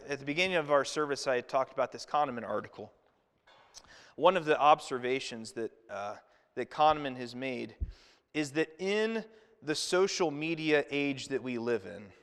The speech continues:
the temptation is to care more about looking happy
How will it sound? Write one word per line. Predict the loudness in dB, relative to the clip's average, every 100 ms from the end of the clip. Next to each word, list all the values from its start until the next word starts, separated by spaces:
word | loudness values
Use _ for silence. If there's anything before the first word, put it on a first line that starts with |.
| _ _ _ _ _ _ _ _ _ _ _ _ _ -20 _ _ _ _ _ _ _ _ _ _ _ _ _ _ -4
the | 4
temptation | 10 10 10 6 6 6 -2 -4 -6 -8 -16 _ _ _ _ _ _ _ _ _ -2
is | -2 0
to | 0
care | 2 4 4 2
more | 2 6 8
about | 10 10 10 6 2
looking | 2 2 -8 -6
happy | -4 -4 -4 -8 -8